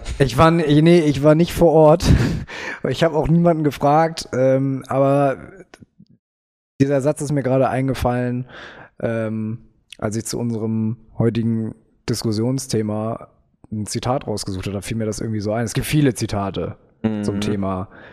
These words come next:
Speaker 1: Dummheit.
Speaker 2: Dummheit.
Speaker 1: Unendlich viele. Ähm, und irgendwie kam mir dann dieser, dieser Satz irgendwie da, dazwischen.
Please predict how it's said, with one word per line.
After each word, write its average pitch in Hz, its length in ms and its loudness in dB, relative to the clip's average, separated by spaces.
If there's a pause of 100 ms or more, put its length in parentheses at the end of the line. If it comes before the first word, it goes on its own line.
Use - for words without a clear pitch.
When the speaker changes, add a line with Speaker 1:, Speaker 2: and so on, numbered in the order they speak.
(760)
Speaker 1:
Dummheit. 104 520 -2 (380)
Speaker 2:
Dummheit. 117 540 -2 (920)
Speaker 1:
Unendlich 147 520 0
viele. 107 420 -4 (320)
Ähm, 120 560 -4 (220)
und 120 140 -6
irgendwie 131 320 -4
kam 127 200 -4
mir 131 80 -4
dann 120 240 -4
dieser, 113 460 -6
dieser 113 420 -8
Satz 117 220 -8
irgendwie 104 260 -8
da, 101 400 -6
dazwischen. 98 560 -8